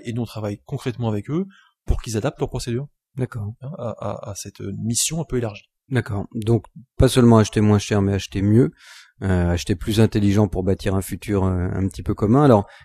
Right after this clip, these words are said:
Speaker 2: quels sont justement, on va, on va passer un peu aux membres aujourd'hui, les, les grands comptes qui ont répondu à cet appel. Alors, bien évidemment, ils sont nombreux, on va peut-être pas pouvoir, pouvoir tous les citer, mais il y en a quand même beaucoup, euh,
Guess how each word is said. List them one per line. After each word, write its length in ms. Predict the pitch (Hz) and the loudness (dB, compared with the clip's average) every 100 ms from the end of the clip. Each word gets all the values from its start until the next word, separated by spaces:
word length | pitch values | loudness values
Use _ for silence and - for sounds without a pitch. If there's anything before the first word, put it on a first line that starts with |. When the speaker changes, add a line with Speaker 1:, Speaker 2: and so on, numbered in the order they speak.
| - | -16
Speaker 2:
quels 160 | - 131 | 0 0
sont 220 | - 156 | 4 4
justement, 480 | 131 120 123 131 123 | 4 2 4 6 8
on 40 | |
va, 220 | 101 95 98 | 6 2 0
on 60 | 92 | -4
va 80 | 92 | -2
passer 280 | 117 - | -2 -2
un 120 | 156 113 | -2 0
peu 120 | 139 | 4
aux 120 | 135 | 6
membres 300 | 120 156 123 | 6 4 2
aujourd'hui, 360 | 104 104 104 110 | 2 0 2 4
les, 160 | 98 | 4
les 160 | 98 104 | 2 0
grands 240 | 98 117 | 2 0
comptes 260 | - 151 135 | 4 0 0
qui 160 | - | 2
ont 120 | 107 104 | 4 4
répondu 420 | 104 120 113 120 | 4 2 4 4
à 60 | |
cet 200 | 104 107 | 4 2
appel. 240 | 104 - 101 | 0 0 0
Alors, 160 | 101 | 0
bien 140 | 107 110 | 2 2
évidemment, 400 | 110 117 117 120 | 4 6 6 6
ils 80 | 104 | 4
sont 160 | 110 | 4
nombreux, 400 | 110 120 131 147 | 4 6 6 8
on 80 | 123 | 6
va 60 | 101 | 4
peut-être 240 | - 104 | -2 -4
pas 100 | 113 104 - | -4 -6 -6
pouvoir, 360 | 113 113 110 - - - _ | 0 2 0 -4 -18 -20 _
pouvoir 240 | 113 95 | 0 0
tous 220 | - 135 | 0 0
les 100 | 127 | 2
citer, 480 | 110 - - 160 160 - - _ | 2 0 -2 0 0 -2 -20 _
mais 340 | 110 110 101 - - | 2 6 4 2 -6
il 60 | 104 | 0
y 40 | |
en 40 | 98 | 0
a 80 | |
quand 120 | 95 101 | 2 4
même 180 | 101 | 4
beaucoup, 440 | 101 110 - 147 156 147 - | 4 2 4 6 6 2 -2
euh, 320 | 98 95 95 | 0 2 0